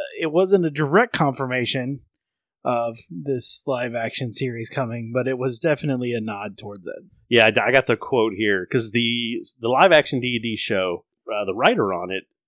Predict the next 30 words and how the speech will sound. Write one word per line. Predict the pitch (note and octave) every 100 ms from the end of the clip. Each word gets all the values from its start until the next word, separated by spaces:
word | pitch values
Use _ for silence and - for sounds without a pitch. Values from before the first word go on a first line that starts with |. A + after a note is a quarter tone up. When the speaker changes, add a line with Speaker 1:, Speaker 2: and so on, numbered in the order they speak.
| _
Speaker 2:
is | G2+ G2+ G2 F2+
the | F#2+
same | - A#2 A#2 A#2+ A2+ F2+
writer | G2 G2+ G#2+ G#2+ G2+
and, | F#2+ F#2 F2+ -
uh, | F2+
screenwriter | F2+ - A#2 G#2 G2 F2+ F2+ _ _ _ _
for | A2 G2 F#2+
the | F#2+
John | A2 G#2 G2
Wick | G2 A#2
series. | - C3+ C#3 E3 - _ _ - _
They | -
talk | B2+ F3 F3
about | E3 C#3+
the | B2+ A2
movie. | A2 G#2 F#2 F2 G2+ _ _ _ _ _
They | G2+ F#2+ G#2 G2+
said | - C3 C3
in | B2+
their | B2
press | A2+ A#2+ G2+ G#2+
release, | F#2 F#2 F2 _
"In | C3+
addition | C3+ B2 D#3 G3
to |
video | C#3+ C#3 C#3+
games | C3+ C#3+ C#3+
and | A#2+
novels, | F2+ E2+ E2+ -